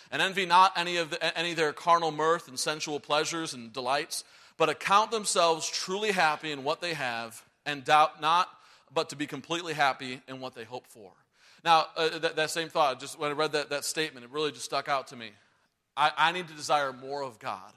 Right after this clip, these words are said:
not more than God. If I'm desiring more than God, I'm being covetous. If I'm desiring more,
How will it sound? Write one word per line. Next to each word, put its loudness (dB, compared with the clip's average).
not -8
more -10
than -14
God. -18
If -6
I'm 10
desiring 2
more 0
than -8
God, 0
I'm -8
being -14
covetous. -8
If -12
I'm 2
desiring -2
more, 0